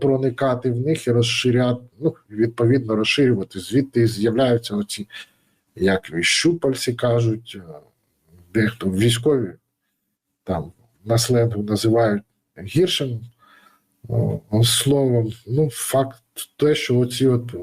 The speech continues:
палки, оці вклинення, е, вони з'являються.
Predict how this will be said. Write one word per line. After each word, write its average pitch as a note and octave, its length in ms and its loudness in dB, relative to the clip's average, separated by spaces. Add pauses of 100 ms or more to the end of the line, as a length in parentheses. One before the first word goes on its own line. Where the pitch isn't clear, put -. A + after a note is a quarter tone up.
(180)
палки, D3+ 500 0 (520)
оці G#2 320 -2
вклинення, A2+ 960 0
е, G#2 460 2
вони A#2 280 4
з'являються. G#2+ 760 -2